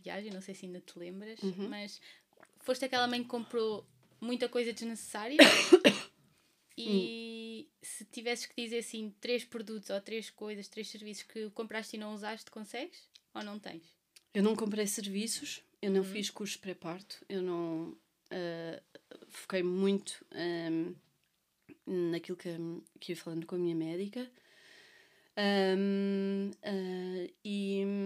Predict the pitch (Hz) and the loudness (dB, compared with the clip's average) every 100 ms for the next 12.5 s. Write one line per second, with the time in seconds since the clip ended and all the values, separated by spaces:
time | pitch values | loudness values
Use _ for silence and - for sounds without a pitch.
0 | 196 196 202 196 196 196 202 202 202 208 | 0 2 2 2 2 0 0 0 0 0
1 | 214 214 214 - 208 208 202 - - 208 | 2 0 -2 -4 -2 -2 -4 -4 -2 2
2 | 202 196 196 202 202 - - 196 196 - | 4 4 4 0 -2 -2 0 0 0 -4
3 | - 196 190 190 190 190 185 180 180 170 | -2 0 0 -4 -2 0 0 -2 -6 -6
4 | 170 _ _ _ _ _ _ _ _ - | -8 _ _ _ _ _ _ _ _ -20
5 | - - - 180 180 175 170 185 180 180 | -18 -10 -2 0 2 0 0 -6 -4 -4
6 | 175 180 170 165 165 _ _ - 185 165 | -4 -8 -8 -10 -12 _ _ -10 -8 -8
7 | 170 - 185 - 175 165 - - - 156 | -10 -8 -6 -6 -6 -6 -12 -12 -6 -2
8 | 165 180 202 233 160 156 190 185 - 175 | 0 2 2 2 0 -2 -4 -4 -6 -8
9 | - 180 - - - - - - - - | -8 -12 -12 -18 -20 -20 -20 -20 -12 -4
10 | 180 170 175 190 185 175 - 180 170 170 | -2 -2 -4 0 2 2 -2 -6 -6 -6
11 | 196 185 185 202 247 - - 180 165 170 | -8 -4 -2 -2 -6 -12 -8 -6 -4 -4
12 | 170 175 165 165 | -4 -4 -4 -8